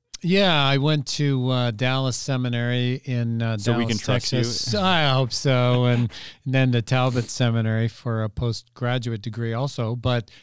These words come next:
Speaker 1: that doesn't make you a master of theology by any means.
Speaker 2: Right, right.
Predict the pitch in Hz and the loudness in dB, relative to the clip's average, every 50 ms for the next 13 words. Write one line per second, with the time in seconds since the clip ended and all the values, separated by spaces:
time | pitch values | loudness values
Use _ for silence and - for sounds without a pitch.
0 | _ _ - 156 170 156 - 185 175 147 151 156 151 147 143 147 151 143 - - | _ _ 0 0 2 2 2 2 2 4 4 4 4 4 4 2 2 0 0 0
1 | 147 147 143 135 123 120 110 113 117 123 139 156 143 - - 147 135 131 117 - | 0 2 2 2 2 0 0 0 -2 -2 -2 -2 -2 -4 -4 -4 -4 -4 -4 -4
2 | - 127 123 123 131 139 147 139 127 117 123 120 110 120 113 113 120 135 160 180 | -4 -4 -2 -2 -2 -2 -2 -4 -2 -2 -4 -4 -2 -2 -2 -2 0 0 0 0
3 | 180 170 151 156 160 156 147 139 117 110 101 98 95 - - 101 104 95 87 - | 0 0 2 2 2 2 2 2 2 2 2 0 -2 -4 -6 -6 -4 -4 -6 -8